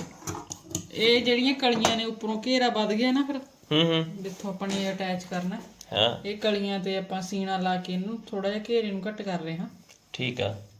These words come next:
Speaker 1: ਤੇ ਉਸ ਤੋਂ ਬਾਅਦ ਫਿਰ ਫਿਟਿੰਗ ਦੀ ਸੀਨ ਲਾ ਦਾਂਗੇ ਇਹਦੀ।
Speaker 2: ਓਕੇ।
Speaker 1: ਇਹ ਉੱਪਰਲੀ ਸਾਈਡ ਆ ਜਿੱਧਰੋਂ ਆਪਾਂ ਨੇ ਕਟਿੰਗ ਕੀਤੀ ਆ, ਨਾਲ ਤਾਂ ਕਲੀਆਂ ਜਿਵੇਂ ਹੁਣ ਆਹ ਉੱਧੜ ਰਹੀਆਂ ਨੇ, ਇਹ
Speaker 2: ਹੂੰ।
Speaker 1: ਉੱਧੜ ਨੂੰ ਹਟ ਜਾਣਗੀਆਂ।
Speaker 2: ਠੀਕ ਆ।
Speaker 1: ਥੋੜ੍ਹੀਆਂ ਸਿਉਣਾ ਡੂੰਘੀਆਂ ਕਰਤੀਆਂ ਇੱਥੋਂ।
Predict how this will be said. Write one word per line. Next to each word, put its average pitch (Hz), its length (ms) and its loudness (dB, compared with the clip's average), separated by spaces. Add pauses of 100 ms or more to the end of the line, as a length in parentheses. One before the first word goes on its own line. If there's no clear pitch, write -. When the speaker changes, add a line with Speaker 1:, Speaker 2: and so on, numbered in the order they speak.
(100)
Speaker 1:
ਤੇ 180 80 -6
ਉਸ 180 160 -2
ਤੋਂ 180 140 -4
ਬਾਅਦ 180 200 0
ਫਿਰ 214 120 2
ਫਿਟਿੰਗ 185 320 0
ਦੀ 185 80 2
ਸੀਨ 180 280 2
ਲਾ 170 80 2
ਦਾਂਗੇ 151 300 -4
ਇਹਦੀ। 180 200 -4 (680)
Speaker 2:
ਓਕੇ। 98 340 -4 (720)
Speaker 1:
ਇਹ 202 100 0
ਉੱਪਰਲੀ 214 400 0
ਸਾਈਡ 196 220 2
ਆ - 20 2
ਜਿੱਧਰੋਂ 185 300 0
ਆਪਾਂ 208 160 -6
ਨੇ 190 100 -2
ਕਟਿੰਗ 185 380 -2
ਕੀਤੀ 180 340 -6
ਆ, 185 60 0
ਨਾਲ 196 180 0
ਤਾਂ 208 120 -4
ਕਲੀਆਂ 208 560 0
ਜਿਵੇਂ 202 220 -2
ਹੁਣ 202 120 -2
ਆਹ 208 140 0
ਉੱਧੜ 202 260 -2
ਰਹੀਆਂ 240 260 0
ਨੇ, 226 140 -6 (800)
ਇਹ 131 60 0
Speaker 2:
ਹੂੰ। 139 100 4
Speaker 1:
ਉੱਧੜ 190 200 2
ਨੂੰ 214 260 0
ਹਟ 180 80 -2
ਜਾਣਗੀਆਂ। 208 480 -2 (340)
Speaker 2:
ਠੀਕ 131 140 -2
ਆ। 202 40 0
Speaker 1:
ਥੋੜ੍ਹੀਆਂ 208 540 -2
ਸਿਉਣਾ 196 340 -2
ਡੂੰਘੀਆਂ 190 400 2
ਕਰਤੀਆਂ 160 360 -4
ਇੱਥੋਂ। 156 220 -10